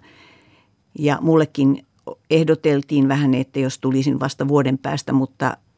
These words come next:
ö, Matti Tuloisela oli siihen aikaan, ö, rehtorina, ja hän oli sitä mieltä, että minun ääneni on riittävän kypsä, ja minut sitten otettiin jo vuotta aikaisemmin. Ja siellä sitten opiskelin, ö,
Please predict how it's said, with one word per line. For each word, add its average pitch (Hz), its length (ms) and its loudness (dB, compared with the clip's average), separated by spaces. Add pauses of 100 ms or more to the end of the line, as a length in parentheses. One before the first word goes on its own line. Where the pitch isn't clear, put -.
(160)
ö, - 20 -6 (240)
Matti 165 340 -2
Tuloisela 139 560 0
oli 127 180 -2
siihen 135 320 -4
aikaan, 131 520 -2 (840)
ö, - 40 -4
rehtorina, 147 640 2
ja 131 120 2
hän 139 220 2
oli 127 160 0
sitä 135 220 -4
mieltä, 123 300 -2
että 123 200 -10
minun 123 240 -2
ääneni 127 440 0
on 131 100 -2
riittävän 196 420 0
kypsä, 160 420 0 (480)
ja 143 120 2
minut 139 220 2
sitten - 280 -2
otettiin - 440 -4
jo - 180 -4
vuotta 135 300 -4
aikaisemmin. - 720 -4
Ja 165 120 -8 (540)
siellä 151 280 2
sitten 196 240 0
opiskelin, 156 720 2 (400)
ö, 147 260 0